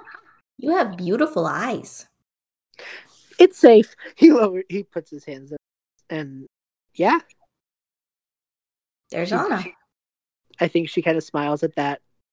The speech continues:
Speaker 2: at Sari, and just goes like, "Thanks. It's been a while."
Speaker 1: Can you, like, see better because of it?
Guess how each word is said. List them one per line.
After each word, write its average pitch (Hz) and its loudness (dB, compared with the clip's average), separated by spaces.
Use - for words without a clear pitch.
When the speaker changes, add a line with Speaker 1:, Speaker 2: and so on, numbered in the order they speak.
Speaker 2:
at - -18
Sari, 131 -8
and 127 -14
just - -20
goes 139 -6
like, 143 -14
"Thanks. - -4
It's 160 -10
been 180 -6
a 175 -8
while." 156 -12
Speaker 1:
Can - -10
you, 151 -6
like, 147 -8
see 139 -10
better 208 -8
because 262 -6
of 285 -6
it? 370 -8